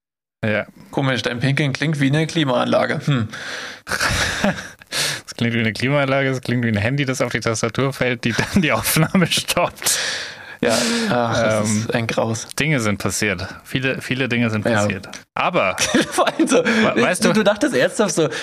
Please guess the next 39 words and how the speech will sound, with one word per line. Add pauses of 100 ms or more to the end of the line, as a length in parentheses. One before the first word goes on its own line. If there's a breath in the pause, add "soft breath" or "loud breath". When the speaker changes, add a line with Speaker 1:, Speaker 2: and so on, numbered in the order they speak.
(180 loud breath)
Speaker 2:
ja,
also
vier
Namen
kann
ich
mir
einfallen
lassen
bis
nächste
Folge.
Speaker 1:
<laughs>
Speaker 2:
Wird
zwar
knapp,
aber
krieg
ich
hin. (1500 loud breath)
Das
wäre
so
ein (140)
unspannendes
Spiel,
wenn
ich
dir
einen
Namen
sag,
Philipp.
Speaker 1:
Ich
hab
mir
auch
richtig
Speaker 2:
Also,